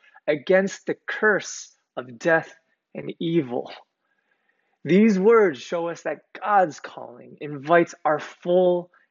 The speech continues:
and surrendered yes. Can you imagine if Isaiah didn't say anything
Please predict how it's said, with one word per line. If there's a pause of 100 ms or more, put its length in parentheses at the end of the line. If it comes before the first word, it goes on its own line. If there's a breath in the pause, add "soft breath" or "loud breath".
and
surrendered
yes. (1500)
Can
you
imagine
if
Isaiah
didn't
say
anything